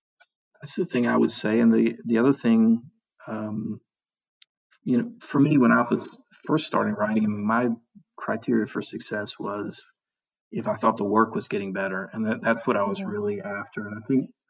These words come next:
Speaker 1: early in your career, that's, um, that I think is a good, a good approach to take. And I think you have to invest a lot in,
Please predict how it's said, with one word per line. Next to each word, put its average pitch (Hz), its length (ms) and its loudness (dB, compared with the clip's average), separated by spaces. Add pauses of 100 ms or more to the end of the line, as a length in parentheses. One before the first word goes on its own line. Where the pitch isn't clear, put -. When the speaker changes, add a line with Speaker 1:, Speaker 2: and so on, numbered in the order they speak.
(540)
Speaker 1:
early 127 280 4
in 113 80 -4
your 104 180 0
career, 113 460 4
that's, 117 380 -2 (540)
um, 107 560 -8 (300)
that 123 180 0
I 110 80 2
think 113 240 0
is 101 120 -6
a 104 60 -8
good, 98 540 -6 (1080)
a - 140 -20
good 120 180 -6
approach 101 420 -8 (100)
to - 80 -20
take. - 440 -6
And 117 80 -4
I 113 40 -2
think 196 200 -2
you 196 100 -4
have 170 120 -4
to 160 80 -2
invest 113 400 -2
a - 40 -2
lot 104 320 -2
in, 101 380 -8